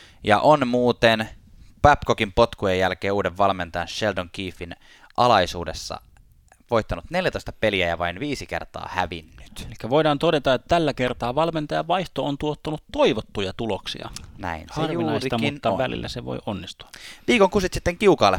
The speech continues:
Speaker 1: palkinto. Tuomas.
Speaker 2: No joo, tässä on, tässä on myös tämmönen hauska puoli tässä kusit sitten kiukaalle. Nick Dowd Washington Capitalsista keräsi itselleen käytösrangaistus kympin, kun,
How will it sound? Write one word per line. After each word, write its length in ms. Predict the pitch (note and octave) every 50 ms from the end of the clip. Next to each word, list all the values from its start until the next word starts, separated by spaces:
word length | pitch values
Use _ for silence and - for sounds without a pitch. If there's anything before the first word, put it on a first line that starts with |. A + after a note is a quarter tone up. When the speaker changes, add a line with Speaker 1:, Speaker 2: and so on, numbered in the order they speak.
| - -
Speaker 1:
palkinto. 420 | - F#2+ F#2 F2+ F2 E2+ E2 - -
Tuomas. 440 | - F3 A#2 - - - - - - - -
Speaker 2:
No 120 | D#3 F#3+
joo, 200 | A#3 C4 B3 A3
tässä 300 | F3+ A#3 G#3+ - - G3+
on, 160 | F3 D#3+ C3+ - - -
tässä 220 | - F#3+ - - A3
on 80 | G#3
myös 140 | G3 F3+ D#3+
tämmönen 300 | - F3+ E3+ D#3+ D#3 C#3+
hauska 460 | B2+ - E3 D#3 C#3+ C3 - - C3
puoli 300 | - - A2+ G#2 G#2 G#2
tässä 240 | G2 - F#2+ - A#2
kusit 300 | - - A2 G#2 G#2+ -
sitten 300 | - A2 G2+ - A2 G2
kiukaalle. 440 | F#2 G#2+ G#2 G#2 G2 - G#2 G2+ G2
Nick 340 | G#2 A2+ C#3 D3 - - - - - - - - - A#2+ G#2 G#2+
Dowd 420 | C#3 C3+ B2+ B2 G#2+ G2 - - - _ _ _ _ - - -
Washington 580 | A#2 B2 C3+ B2+ - - A#2 G#2 - A#2 A2+ A2
Capitalsista 920 | G2 A#2 A2+ A2 A2+ G#2+ F#2 G#2 G2+ G2 - - G#2+ - - - F#2+ F#2 - - - - - - - _ _ - -
keräsi 340 | - A#2+ A2+ A2+ G#2+ A#2+ A#2
itselleen 380 | A2 - - A2+ G#2+ G#2+ G#2+
käytösrangaistus 800 | G#2+ B2 A#2+ A#2 A2 G#2+ - - G2+ G#2 G#2 G#2 G2 - - - -
kympin, 500 | - - A#2+ A#2 A2 G#2+ G#2 G2+ F#2+ F#2
kun, 220 | - G2 F#2+ F#2